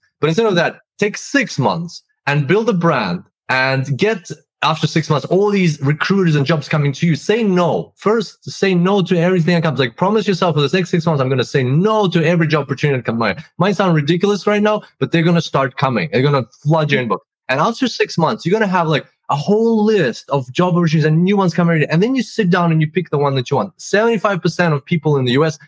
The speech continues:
hate their job. The end. Like, why do you wanna be part of that seventy-five percent when you can spend a bit of extra time, build a brand, and get to pick the job that you want? Like,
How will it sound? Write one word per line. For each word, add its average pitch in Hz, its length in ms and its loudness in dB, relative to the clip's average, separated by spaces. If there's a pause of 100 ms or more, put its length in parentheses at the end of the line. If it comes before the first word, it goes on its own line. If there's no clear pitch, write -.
(120)
hate 151 280 -2
their 131 140 2
job. 113 280 -2 (240)
The 170 240 0
end. 151 300 0
Like, 120 160 -2
why 156 260 0
do 208 60 0
you 208 80 2
wanna 202 180 2
be 185 120 2
part 180 280 0
of 175 120 0
that 165 180 0
seventy-five 165 400 0
percent 156 320 -2 (220)
when 156 140 2
you 185 80 0
can 185 140 0
spend 170 220 0
a 139 40 -2 (160)
bit 202 120 2
of 214 100 0
extra 202 300 -2
time, 143 320 -2
build 165 240 0
a 208 40 2
brand, 143 440 0 (260)
and 139 260 0
get 165 220 0
to 160 160 0
pick 170 280 -2
the 156 100 2
job 139 220 0
that 131 140 -2
you 127 100 0
want? 92 280 -2
Like, 110 180 -2